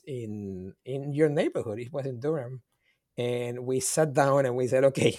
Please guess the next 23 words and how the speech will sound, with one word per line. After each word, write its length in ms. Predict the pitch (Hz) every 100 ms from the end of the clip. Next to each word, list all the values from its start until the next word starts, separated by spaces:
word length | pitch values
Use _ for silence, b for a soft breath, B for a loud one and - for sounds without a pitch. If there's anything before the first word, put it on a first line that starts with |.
| -
<laughs> 100 | -
let's 320 | 123 - - -
finally 480 | - 143 139 117
start 300 | - 127 117
thinking 360 | - 120 - 120
about 300 | 110 90 85
it." 140 | - _ _ _ _ _ _ _ 143
And 160 | 143
we 220 | 151 160 170
made 420 | 127 131 135 160
an 140 | 175
outline, 440 | 143 143 131 127 131
and 140 | 117
then 160 | 127 131
we 100 | 135
both 320 | 139 160 165
realized 640 | 160 143 120 120 127 -
that 160 | 123 123
we 140 | 139 -
could 240 | - 170
not 420 | 160 151 143 131 - - _ _ _ _ _ _
call 400 | - 156 147 147 -
ourselves 840 | 131 127 - - 123 113 - -